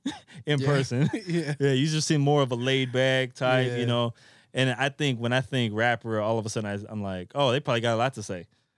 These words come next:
Speaker 1: You know what I mean? But it's good to see, like, you know, you're just more of a humble, laid back individual, which, you know, this is probably when I do the most talking is on this show. <laughs>
Speaker 2: Yeah.
Speaker 1: You know, other than that, I'm, like, pretty chill, like, to myself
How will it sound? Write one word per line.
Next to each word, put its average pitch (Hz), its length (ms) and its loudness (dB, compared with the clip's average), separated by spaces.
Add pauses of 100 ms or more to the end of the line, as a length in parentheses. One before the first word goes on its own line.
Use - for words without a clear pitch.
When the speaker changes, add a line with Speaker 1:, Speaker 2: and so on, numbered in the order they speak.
(200)
Speaker 1:
You 113 120 -10
know 107 60 -4
what 107 100 -4
I 107 40 -4
mean? 110 300 -2
But 104 320 0 (340)
it's 143 160 0
good 165 140 0
to 139 80 -8
see, 165 140 0
like, 139 180 2
you 147 60 0
know, 135 80 2
you're 127 140 0
just 131 200 -6
more 131 160 2
of 110 80 -2
a 104 40 -2
humble, 107 600 -4
laid 104 240 -6
back 104 240 -4
individual, 104 440 -6
which, 104 140 -8 (680)
you 147 60 -10
know, 110 300 -4 (400)
this 151 140 -6
is 127 60 -8
probably 131 240 2
when 110 140 0
I 107 80 0
do 110 120 -2
the 101 80 -4
most 101 260 -2
talking 95 280 -4
is 90 100 -8
on 87 120 -8
this 87 120 -10
show. 90 260 -12 (140)
<laughs> - 0 - (180)
Speaker 2:
Yeah. - 60 -20 (360)
Speaker 1:
You 117 80 -6
know, 107 120 -2
other 127 180 2
than 117 120 0
that, 120 180 2
I'm, 117 180 -2
like, 104 240 -2
pretty 104 240 -4
chill, 107 400 0
like, 95 240 -2
to - 100 -10
myself 95 640 -6